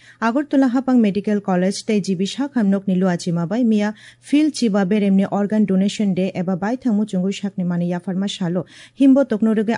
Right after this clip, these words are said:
আগরতলা রবীন্দ্র ভবন খোলাও সংসাজাক পান্দাও ব অকক শাখা। মোহন ফাউন্ডেশন লগি শাকনি মানে ইয়াফারমা বেচেবনো তৈন হাপাং মুং শৈরিখা। মন্ত্রী অকরা শাখা হা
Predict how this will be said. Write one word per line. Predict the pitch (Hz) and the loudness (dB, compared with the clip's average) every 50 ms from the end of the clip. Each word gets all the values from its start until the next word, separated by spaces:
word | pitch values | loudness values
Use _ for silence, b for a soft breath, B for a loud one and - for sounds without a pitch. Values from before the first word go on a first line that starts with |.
| - 208 | 0 -2
আগরতলা | 214 220 285 277 - 262 240 240 226 | 0 0 -2 -2 0 0 0 2 2
রবীন্দ্র | 202 185 196 196 175 190 175 185 | 0 0 0 2 0 0 0 0
ভবন | 202 185 190 185 180 - | -2 -2 -2 -2 -4 -4
খোলাও | - 190 180 170 190 190 - | -4 -2 -2 -2 -2 -2 -2
সংসাজাক | 196 175 - 175 165 - 180 175 170 - | -4 -4 -2 -4 -6 -4 -6 -8 -6 -4
পান্দাও | 170 160 165 156 165 185 233 208 | -4 -4 -4 -4 -4 -4 -2 -2
ব | 185 175 175 175 b b b b - 202 | -2 -2 -2 -4 b b b b -4 -4
অকক | 196 - 196 190 - - - | -2 -2 -2 -4 -4 -4 -6
শাখা। | 180 165 143 - 113 - B B B B 254 220 B - | -6 -6 -6 -6 -10 -12 B B B B -20 -12 B 2
মোহন | 226 233 262 320 311 277 | 4 4 4 4 2 2
ফাউন্ডেশন | 262 247 233 233 226 247 247 - 226 208 202 196 | 2 2 2 4 2 2 2 2 2 4 4 4
লগি | 185 185 170 202 233 240 - | 2 2 0 0 -4 -4 -4
শাকনি | - 240 277 269 - 233 208 196 | -2 -4 -2 0 2 2 4 4
মানে | 190 180 175 170 | 2 2 0 -2
ইয়াফারমা | 175 185 - 202 185 185 190 175 170 | -2 -4 -4 -2 -2 0 0 0 -2
বেচেবনো | 185 185 - 196 185 190 196 | -2 -2 -4 -4 -2 -2 -2
তৈন | 190 - 254 254 214 165 165 | -2 0 0 0 0 0 -2
হাপাং | 175 202 190 - 185 180 180 190 | -4 -6 -4 -4 -4 -2 0 0
মুং | 175 170 170 - | 0 0 -2 -4
শৈরিখা। | - 196 190 165 165 147 - 151 135 - B B B B 214 B | -4 -4 -2 -2 -4 -6 -6 -10 -10 -10 B B B B -4 B
মন্ত্রী | 226 240 240 - 262 262 | 2 2 4 4 2 0
অকরা | 254 269 320 320 - | 0 0 -2 -4 -2
শাখা | - 220 190 - 208 214 - | -2 -4 -2 -2 -2 -4 -2
হা | 247 | -4